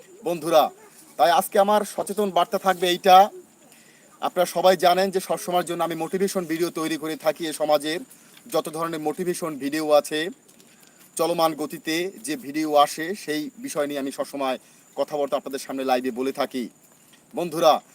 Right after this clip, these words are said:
অনেক সময় ভুল ত্রুটি হয়ে থাকে। আসলে ভুল তো মানুষেরই সভ্য, ভুল তো মানুষই করবে। আর সেই ভুল থেকেই আজকে আমাদের সংশোধন হবে। কারণ আমি হচ্ছে আমার জায়গা থেকে নতুন একজন কনটেন্ট ক্রিয়েটর, নতুনভাবে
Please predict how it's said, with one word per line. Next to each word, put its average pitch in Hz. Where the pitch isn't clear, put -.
অনেক 196
সময় 190
ভুল 175
ত্রুটি 170
হয়ে 160
থাকে। 170
আসলে 165
ভুল 180
তো 196
মানুষেরই 175
সভ্য, 143
ভুল 170
তো 180
মানুষই 170
করবে। 139
আর -
সেই 190
ভুল 214
থেকেই 208
আজকে -
আমাদের 165
সংশোধন 156
হবে। 135
কারণ 196
আমি 190
হচ্ছে -
আমার 175
জায়গা 156
থেকে 175
নতুন 165
একজন 151
কনটেন্ট 156
ক্রিয়েটর, 143
নতুনভাবে -